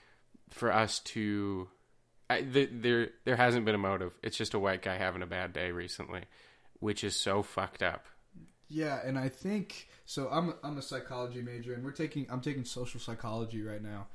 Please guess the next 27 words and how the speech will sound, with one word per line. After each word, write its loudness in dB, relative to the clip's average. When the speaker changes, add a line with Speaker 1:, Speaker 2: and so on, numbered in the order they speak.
Speaker 2:
and -4
we're -2
really, 2
we 0
talked -4
about -4
the -14
shootings -8
kind -6
of -8
in -2
depth -8
from, -8
like, -8
a, -10
a, -14
a -14
what's -4
going -2
on -2
in -2
that -6
dude's -10
brain -6
perspective. -14
Um, -6
so 0